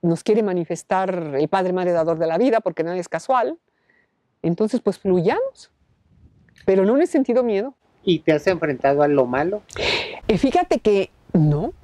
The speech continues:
Speaker 1: Es decir, de hecho, en Puerto Rico que viví, he vivido allá, ah, ah, de hecho, allí en Puerto Rico fue un lugar que se llama San Sebastián también,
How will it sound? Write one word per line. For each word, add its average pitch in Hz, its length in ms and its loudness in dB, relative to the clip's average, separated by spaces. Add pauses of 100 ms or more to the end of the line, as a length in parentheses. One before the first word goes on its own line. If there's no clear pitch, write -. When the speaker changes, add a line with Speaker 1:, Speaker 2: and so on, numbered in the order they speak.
(320)
Speaker 1:
Es 196 140 4
decir, 262 440 2
de 220 140 4
hecho, 349 380 2
en 214 120 2
Puerto 220 240 2
Rico 311 240 2
que 240 160 2
viví, 190 480 2 (120)
he 190 100 2
vivido 220 320 2
allá, 196 460 -2 (360)
ah, 208 260 -2
ah, 202 120 -4 (100)
de 220 140 2
hecho, 294 280 0 (360)
allí 226 260 2
en 415 80 2
Puerto 440 240 -2
Rico 247 220 0
fue 277 140 -2
un 277 80 2
lugar 240 460 0
que 214 100 -4
se 214 160 -2
llama 220 420 -2 (240)
San 269 380 -2
Sebastián 339 520 -2
también, 339 400 0